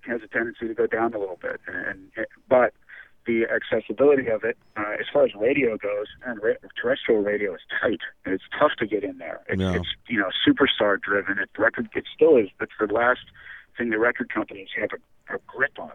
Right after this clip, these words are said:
Speaker 1: because they've got the money to pump into the system. The thing about being an independent artist, uh,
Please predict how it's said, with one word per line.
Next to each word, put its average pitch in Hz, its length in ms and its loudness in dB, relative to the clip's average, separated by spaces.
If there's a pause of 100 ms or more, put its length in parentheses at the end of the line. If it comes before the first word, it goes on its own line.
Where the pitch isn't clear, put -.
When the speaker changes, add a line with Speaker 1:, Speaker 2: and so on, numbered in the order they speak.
Speaker 1:
because 90 220 -12
they've 107 160 -2
got 107 160 0
the - 80 -6
money 110 320 -4
to - 60 -4
pump - 260 -6 (100)
into - 200 -18
the 87 80 -4 (120)
system. - 400 -2 (640)
The 151 60 8
thing 147 80 8
about 120 260 2
being 117 160 0
an 117 80 -2
independent 113 460 -2
artist, 117 360 2 (500)
uh, 110 580 0